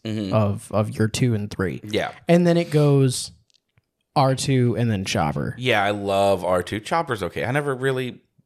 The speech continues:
Speaker 1: built a connection with Chopper. You know
Speaker 2: Well,
Speaker 1: who
Speaker 2: you also didn't watch that much of,
Speaker 1: Yeah, that's
Speaker 2: of
Speaker 1: true.
Speaker 2: Rebels.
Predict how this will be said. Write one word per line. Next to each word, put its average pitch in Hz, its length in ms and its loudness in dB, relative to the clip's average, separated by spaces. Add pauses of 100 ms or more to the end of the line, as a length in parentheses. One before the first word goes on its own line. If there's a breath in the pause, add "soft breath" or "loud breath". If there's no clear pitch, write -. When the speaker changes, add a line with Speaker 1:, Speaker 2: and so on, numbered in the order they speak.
(320)
Speaker 1:
built 117 260 -2
a 113 60 -2
connection 110 420 -8
with 104 140 -10
Chopper. 117 440 -4 (340 soft breath)
You 104 80 -6
know 156 60 4
Speaker 2:
Well, 214 60 4
Speaker 1:
who 247 60 4
Speaker 2:
you 349 120 4
also 214 200 2
didn't 175 220 6
watch 139 220 2
that 139 240 2
much 123 240 2
of, 107 280 -2
Speaker 1:
Yeah, 104 160 2
that's 95 200 -2
Speaker 2:
of 110 100 2
Speaker 1:
true. 87 100 0
Speaker 2:
Rebels. - 460 -2